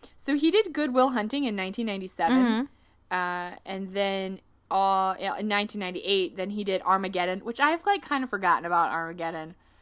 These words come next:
Speaker 1: It's
Speaker 2: I
Speaker 1: been a
Speaker 2: haven't seen
Speaker 1: long
Speaker 2: it.
Speaker 1: time since I've watched that. Good. Shock.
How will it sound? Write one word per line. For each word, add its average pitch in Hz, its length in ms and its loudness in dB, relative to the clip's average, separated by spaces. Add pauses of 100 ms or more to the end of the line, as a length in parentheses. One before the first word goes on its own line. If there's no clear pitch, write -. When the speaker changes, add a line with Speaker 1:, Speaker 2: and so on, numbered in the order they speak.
(360)
Speaker 1:
It's - 140 -6
Speaker 2:
I - 20 2
Speaker 1:
been 240 80 2
a 294 60 2
Speaker 2:
haven't 170 160 0
seen 165 100 0
Speaker 1:
long 165 220 0
Speaker 2:
it. 170 80 -6
Speaker 1:
time 156 260 -8
since 170 220 -16
I've 156 120 -10
watched - 300 -8
that. - 320 -8 (1200)
Good. 339 1400 0 (260)
Shock. - 1040 -8